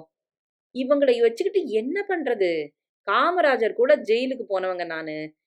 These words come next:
இவங்களை திருத்த முடியுமா?" "நான் திருத்த வரலைங்க."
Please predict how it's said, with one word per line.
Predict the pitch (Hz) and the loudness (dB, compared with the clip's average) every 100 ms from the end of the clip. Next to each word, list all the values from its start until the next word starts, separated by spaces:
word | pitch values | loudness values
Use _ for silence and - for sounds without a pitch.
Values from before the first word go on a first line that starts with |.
| _ _ | _ _
இவங்களை | 220 233 208 | -2 0 -2
திருத்த | 247 - 302 | -4 -6 -4
முடியுமா?" | 214 156 151 151 160 156 _ _ _ _ | -4 -8 -8 -8 -8 -12 _ _ _ _
"நான் | 175 180 175 170 165 - | -6 -4 -2 -4 -8 -10
திருத்த | 370 381 | -6 -2
வரலைங்க." | 330 185 175 165 | 0 0 0 -4